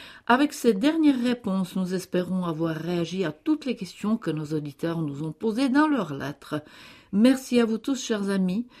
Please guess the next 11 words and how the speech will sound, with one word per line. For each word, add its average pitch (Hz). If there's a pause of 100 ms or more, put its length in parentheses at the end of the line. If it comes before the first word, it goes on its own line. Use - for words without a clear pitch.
que 196
j'ai 180
eu 180
le 175
plaisir 170
de 160
citer 170
dans 160
cette 151
émission 151
mensuelle. 143